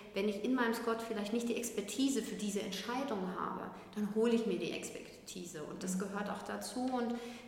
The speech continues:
Speaker 1: die Expertise kann jetzt in einem anderen Squad liegen, die kann bei der Geschäftsführung liegen. Aber zu sagen, wenn ich das Know-how nicht habe, was ich brauche, um die richtige Entscheidung treffen zu können, dann hole ich mir dort Rat,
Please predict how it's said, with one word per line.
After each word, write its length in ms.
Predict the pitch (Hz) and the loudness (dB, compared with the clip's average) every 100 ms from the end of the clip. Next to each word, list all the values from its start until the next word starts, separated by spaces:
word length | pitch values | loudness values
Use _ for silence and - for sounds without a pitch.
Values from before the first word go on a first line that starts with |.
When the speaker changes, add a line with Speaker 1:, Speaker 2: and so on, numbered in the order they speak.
| - | -2
Speaker 1:
die 60 | 208 | 0
Expertise 560 | 208 - 220 226 214 | 0 -2 -2 0 0
kann 260 | 214 220 220 | 0 0 0
jetzt 400 | 220 220 - - | 0 -2 -4 0
in 100 | 214 | 2
einem 140 | 214 | 2
anderen 260 | - 247 247 | 2 2 0
Squad 380 | 240 240 240 240 | 0 -2 -2 0
liegen, 260 | 240 240 | 0 0
die 120 | 226 | 0
kann 180 | 233 220 | 0 0
bei 80 | 208 | 0
der 120 | 208 | -2
Geschäftsführung 720 | 202 247 247 - - 202 202 | -2 -4 -6 -6 -6 -6 -4
liegen. 220 | 196 202 | -4 -4
Aber 240 | 208 196 202 | -2 -2 -2
zu 140 | 226 | -2
sagen, 420 | 214 208 214 208 208 - - - - - - | 0 2 2 0 -4 -8 -14 -18 -20 -16 -4
wenn 200 | 208 233 | 0 0
ich 120 | 233 | 0
das 200 | 208 - | -2 -2
Know-how 380 | 214 208 214 214 | -2 2 2 2
nicht 200 | 208 - 208 | 0 0 4
habe, 340 | 226 233 208 | 6 6 2
was 140 | 196 - | -2 -6
ich 100 | - | -6
brauche, 320 | - 185 202 214 | -2 0 0 -2
um 100 | 202 | -4
die 60 | |
richtige 280 | 208 - 208 | -6 -8 -8
Entscheidung 400 | 202 - 220 240 | -6 -2 0 0
treffen 320 | - 202 208 | -4 -6 -8
zu 120 | 196 - | -8 -8
können, 220 | - 208 - - - - - | -8 -10 -10 -16 -18 -20 -10
dann 140 | - 202 - | -6 -4 0
hole 160 | 220 | 0
ich 140 | 214 214 | 0 -2
mir 80 | |
dort 360 | 208 170 190 208 | -2 -4 -4 2
Rat, 320 | 175 180 196 | 4 4 0